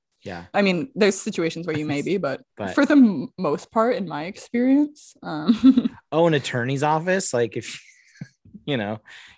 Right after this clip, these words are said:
Speaker 1: you're there for, like, in a divorce attorney, <laughs> you have to, like, give
Speaker 2: Oh.
Speaker 1: all that stuff.
Speaker 2: Oh, tha-, that's a good one. That's
Speaker 1: Yeah.
Speaker 2: a good one, 'cause then it's like,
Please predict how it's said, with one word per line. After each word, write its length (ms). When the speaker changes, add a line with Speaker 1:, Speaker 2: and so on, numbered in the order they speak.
Speaker 1:
you're 80
there 100
for, 160
like, 200
in 80
a 100
divorce 460
attorney, 480
<laughs> 40
you 120
have 160
to, 120
like, 120
give 180
Speaker 2:
Oh. 100
Speaker 1:
all 80
that 260
stuff. 440
Speaker 2:
Oh, 340
tha-, 300
that's 240
a 80
good 220
one. 360
That's 200
Speaker 1:
Yeah. 180
Speaker 2:
a 80
good 80
one, 200
'cause 220
then 220
it's 120
like, 280